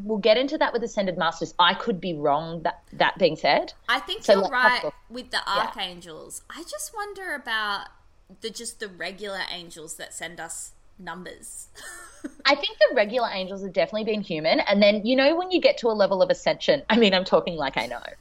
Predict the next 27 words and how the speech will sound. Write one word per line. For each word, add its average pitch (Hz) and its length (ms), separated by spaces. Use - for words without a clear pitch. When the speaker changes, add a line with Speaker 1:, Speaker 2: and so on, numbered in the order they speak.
Speaker 2:
Well, 254 160
Speaker 1:
but 269 100
Speaker 2:
maybe 330 200
you - 60
Speaker 1:
apparently, 247 300
Speaker 2:
do 233 60
know. 180 40
Speaker 1:
guys, 143 600
you 202 120
get 262 240
to 285 60
a 339 100
level 320 260
of 262 60
ascension 220 500
where 196 100
you 214 140
can - 180
choose 214 640
whether 180 180
you 170 140
want 165 160
to 170 100
reincarnate 147 640
back - 300
to - 80
human 214 520